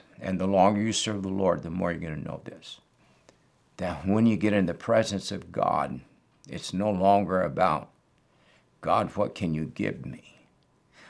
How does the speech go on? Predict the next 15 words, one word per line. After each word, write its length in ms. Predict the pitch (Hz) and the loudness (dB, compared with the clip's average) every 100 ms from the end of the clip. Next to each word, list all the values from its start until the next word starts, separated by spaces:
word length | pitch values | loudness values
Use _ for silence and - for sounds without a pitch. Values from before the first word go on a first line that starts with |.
| - | -14
But 140 | 92 90 | -8 -6
it's, 260 | - - | -8 -8
"Lord, 400 | - 95 95 - - - | -2 0 0 -2 -8 -6
I 80 | 92 | -2
wanna 260 | 104 98 | -2 -2
minister 560 | 85 92 95 76 - - | -2 -2 -4 -6 -10 -18
to 240 | - - - | -16 -16 -16
you." 120 | - - _ _ _ _ _ _ - - _ - | -20 -20 _ _ _ _ _ _ -20 -20 _ -8
This 200 | 98 110 | -4 -4
is, 140 | 92 | 0
you 100 | 98 | 2
know, 80 | 95 | 4
when 260 | 95 95 | 4 2
the 80 | 90 | 2
Lord, 420 | 90 98 101 87 | 2 6 6 4